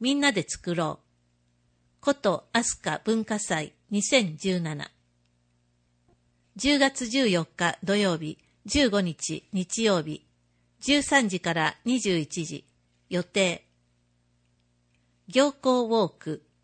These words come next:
万葉歌、伝承芸能、和太鼓大和ライブ、そして、出汁やみこしでの参加者による練り歩きなどを行います。参加無料。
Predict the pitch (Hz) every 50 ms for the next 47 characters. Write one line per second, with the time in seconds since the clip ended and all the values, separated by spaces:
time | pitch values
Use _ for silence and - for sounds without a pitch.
0 | _ _ _ _ _ 208 233 254 269 269 262 254 220 180 147 - - 151 143 -
1 | _ _ _ _ _ _ _ _ _ _ _ _ 240 247 269 277 262 - 269 254
2 | 247 240 202 220 220 202 180 160 156 156 147 - - - _ _ _ _ _ _
3 | _ _ _ _ _ _ _ _ 196 220 220 285 285 254 220 - - 175 160 -
4 | - - 214 220 214 196 170 - - 147 135 - - 196 196 208 185 165 139 71
5 | 67 - _ _ _ _ _ _ _ _ _ _ _ _ _ - - - 220 202
6 | - - - - 220 220 - _ _ _ _ _ _ _ _ 220 226 220 - -
7 | - 269 247 202 165 - - _ - 190 196 - 254 247 - - 233 240 233 226
8 | 190 160 156 - _ - - 269 269 294 277 - 277 262 - 233 202 175 165 160
9 | 156 151 156 160 160 - _ _ 240 190 196 208 247 262 254 254 240 247 - -
10 | 247 226 240 240 214 202 170 160 156 156 - - 185 - 180 175 165 160 160 151
11 | 147 147 160 - - - - _ _ _ _ _ _ _ _ _ _ _ _ -
12 | - 240 233 233 233 - 226 214 - - - 180 175 175 180 175 165 156 -